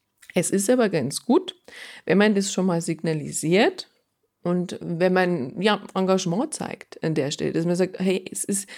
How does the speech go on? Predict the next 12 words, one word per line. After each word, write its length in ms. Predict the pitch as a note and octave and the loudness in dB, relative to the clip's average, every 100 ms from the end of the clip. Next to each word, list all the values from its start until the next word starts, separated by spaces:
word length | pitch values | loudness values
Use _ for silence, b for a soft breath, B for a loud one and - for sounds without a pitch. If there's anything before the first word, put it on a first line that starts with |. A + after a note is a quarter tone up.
| B B B B | B B B B
nicht 360 | F#3 A3 B3+ - | 6 6 6 4
nur 240 | A3 - | 2 4
Auszeit 500 | F3 G#3 - G#3+ G3 | 4 2 2 0 0
für 160 | G3 G3 | 0 2
mich. 340 | G3+ B3 - B B B B B _ _ _ - | 4 4 2 B B B B B _ _ _ -10
Die 180 | F3+ A3 | 4 6
meisten 1080 | G#3+ G#3+ C#4 C#4+ - A#3+ A#3+ A3 D3+ - - _ _ | 8 8 6 2 -2 2 4 2 -2 -8 -20 _ _
Arbeitgeber, 1080 | F#3+ A3+ C4 B3+ A#3 A3+ A3 A3 G#3+ - - | 2 6 6 4 4 6 8 6 4 4 4
aber 320 | G3 - F#3+ | 6 6 4
auch 180 | G3 F3+ | 4 4
werdenden 440 | F#3 G#3 F3 F3+ | 4 4 0 2
Mütter, 540 | A3 A3+ F#3+ E3+ E3+ | 2 4 2 2 -2